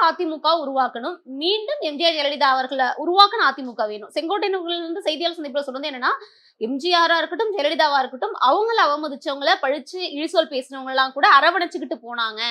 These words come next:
அப்படின்னு சொல்லிதான் எடப்பாடி பழனிசாமிக்காக அந்த தகவலை சொல்றாரு. அப்போ ஒல்-, ஒன்றிணைந்த அதிமுகவை பாஜகவோட கூட்டணி வச்சோம்னா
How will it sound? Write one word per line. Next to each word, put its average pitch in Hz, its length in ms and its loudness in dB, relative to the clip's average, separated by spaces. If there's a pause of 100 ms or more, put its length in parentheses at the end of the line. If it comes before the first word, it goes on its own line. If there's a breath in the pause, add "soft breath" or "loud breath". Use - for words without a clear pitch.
(120)
அப்படின்னு 220 340 -8
சொல்லிதான் 220 360 -2 (440 soft breath)
எடப்பாடி 403 380 4
பழனிசாமிக்காக 339 560 -2
அந்த 453 120 -4
தகவலை 330 280 2
சொல்றாரு. 220 380 -4 (260 soft breath)
அப்போ 381 200 -2 (180)
ஒல்-, 330 280 -2
ஒன்றிணைந்த 453 600 -2
அதிமுகவை 349 800 2
பாஜகவோட 320 580 2
கூட்டணி 302 360 -6
வச்சோம்னா 233 560 0